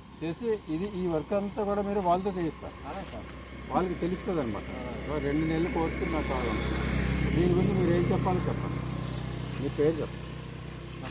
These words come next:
Speaker 2: పేరు చెప్పాను కదా సార్.
Speaker 1: శ్రీనివాసా?
Speaker 2: ఆ, పి శ్రీనివాస్ గారు.
Speaker 1: ఆ, పి శ్రీనివాస్, ఓకే.
Speaker 2: ఆ,
Speaker 1: ఆ.
Speaker 2: అలాగే ఇక్కడ నాకు ఉన్నటువంటిది ఎక్కువ లేదు సార్.
Speaker 1: ఆ.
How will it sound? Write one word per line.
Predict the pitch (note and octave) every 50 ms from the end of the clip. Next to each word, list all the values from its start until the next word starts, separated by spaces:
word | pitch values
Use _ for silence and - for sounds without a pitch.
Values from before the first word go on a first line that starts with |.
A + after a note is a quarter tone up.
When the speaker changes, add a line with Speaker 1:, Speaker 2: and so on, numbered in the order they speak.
| -
Speaker 2:
పేరు | D#3+ D#3+ - - D#3
చెప్పాను | - - E3+ D3
కదా | B2+ A2+
సార్. | G#2+ - A#2+ - - - - -
Speaker 1:
శ్రీనివాసా? | - C#3 D3+ D3 E3 D#3+ C#3 B2
Speaker 2:
ఆ, | C#3 - C3 C3+ C#3 - -
పి | D#3 E3 D#3+ C#3+
శ్రీనివాస్ | - D3+ C#3 C#3 C3 B2
గారు. | A2+ G#2+ - - - A2+
Speaker 1:
ఆ, | A#2 A#2 A2
పి | G#2+ C3+ C#3 B2+
శ్రీనివాస్, | - - G#2+ G#2 G2+ F#2 G2+
ఓకే. | G#2+ G#2+ - - F2+ D#2+ D#2 - - -
Speaker 2:
ఆ, | - A#2 A#2 A2+ A2 G#2+ G#2 - G#2+
Speaker 1:
ఆ. | G#2 G2+ F#2+ F2 E2+ - B2
Speaker 2:
అలాగే | B2+ C#3 D3 C#3 D3 E3 E3+
ఇక్కడ | D#3 C3 - C#3+ C3+ C#3 C#3 C#3 C3+ B2+ A#2+ B2
నాకు | B2+ C3 C3+ B2+ - - - B2+ A#2+ A2+ A2 G#2+ G#2 G2+ G2 - - -
ఉన్నటువంటిది | - C#3+ D3+ D3 - C#3+ C#3+ C#3 C3 - - - - - F3 C#3+ B2 B2+ B2+ C3
ఎక్కువ | C3 C3 - F#3 E3
లేదు | C#3+ A#2 G#2+ - -
సార్. | A2 G#2+ G#2+ - - - - - A2
Speaker 1:
ఆ. | G#2+ G2+ E2+